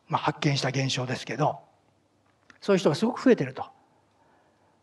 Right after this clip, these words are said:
あの、メーテルリンクの小説、えー、青い鳥の中で「チルチルとミチル」は、青い鳥を求めて、もうあちこちあちこち、さまよい歩きますよね。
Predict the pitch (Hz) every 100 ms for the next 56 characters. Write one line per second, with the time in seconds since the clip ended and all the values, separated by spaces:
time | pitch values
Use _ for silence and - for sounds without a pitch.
0 | _ _ _ _ _ _ _ _ - 165
1 | 156 196 220 220 220 214 220 185 151 139
2 | - _ - 160 147 147 147 - 208 -
3 | _ - - - 156 185 175 139 127 127
4 | 131 123 117 110 - _ _ _ - 190
5 | 160 151 135 123 113 135 - 113 104 101
6 | - _ _ - - - _ - 139 196
7 | 185 160 139 135 139 151 139 139 - -
8 | - 147 - - - 254 220 214 - 226
9 | 160 - - _ _ _ _ _ _ _
10 | _ _ _ _ _ _ - 175 156 160
11 | 151 143 147 156 127 139 127 175